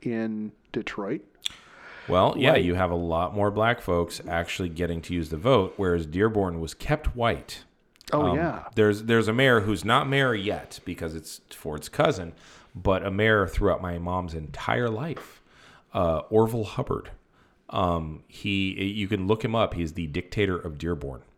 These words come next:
Speaker 1: <laughs>
Speaker 2: He's called that because there was a, I think, a Time Life magazine article about the
Speaker 1: Yeah.
Speaker 2: four most authoritarian, g-, uh,
Speaker 1: Local governments in the
Speaker 2: mayors
Speaker 1: country.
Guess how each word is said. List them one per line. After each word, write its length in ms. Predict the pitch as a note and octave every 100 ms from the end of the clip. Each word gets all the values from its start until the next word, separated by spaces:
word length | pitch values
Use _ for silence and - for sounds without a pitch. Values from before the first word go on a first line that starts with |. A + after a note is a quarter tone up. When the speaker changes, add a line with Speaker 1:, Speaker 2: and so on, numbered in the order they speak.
| - _ _
Speaker 1:
<laughs> 500 | _ - - - -
Speaker 2:
He's 180 | - E2+
called 320 | - E3+ G3
that 260 | C2 C2 -
because 400 | F2+ - F2+ D#2
there 120 | F2+
was 140 | F2 E2
a, 180 | D#2 -
I 40 | -
think, 180 | F2+
a 80 | E2
Time 720 | D2 - - F#2+ G#2+ A2 A2 - _ -
Life 540 | E2 G2+ A#2+ - - _ -
magazine 560 | F2+ F2 F#2+ G#2 B2
article 320 | B2 B2+ C#3
about 260 | C#3 F2+ -
the 80 | D3+
Speaker 1:
Yeah. 140 | E3 C#3+
Speaker 2:
four 400 | G2 G#2 G#2 G#2 - - -
most 280 | G2+ F#2+ -
authoritarian, 800 | - G2+ G2 F#2+ F#2+ F#2 F2+ E2+
g-, 80 | F#2 -
uh, 640 | E2+ D#2+ D#2+ D#2 D2+ D2+ -
Speaker 1:
Local 380 | B2+ B2 C3 B2
governments 220 | A#2+ A#2
in 40 |
the 220 | G2 F#2+ G2
Speaker 2:
mayors 160 | A#2 C3
Speaker 1:
country. 260 | A#2+ C3